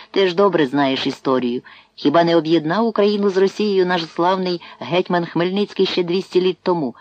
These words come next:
Чому ти хочеш про це забути?" "А ти не скажеш, Якове, скільки ще хрестів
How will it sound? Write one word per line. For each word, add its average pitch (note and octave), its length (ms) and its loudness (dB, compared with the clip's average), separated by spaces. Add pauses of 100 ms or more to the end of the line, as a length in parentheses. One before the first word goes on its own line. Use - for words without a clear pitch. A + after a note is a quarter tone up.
Чому D3+ 240 0
ти B3+ 120 -2
хочеш G#3 280 -2
про F3+ 140 -6
це F3 160 -4
забути?" D3 460 -4 (760)
"А - 80 -4
ти A#3 180 -2
не A3 120 2
скажеш, C4+ 500 -2
Якове, E3+ 400 2
скільки A#3 360 -2
ще G#3+ 180 -2
хрестів G3 560 0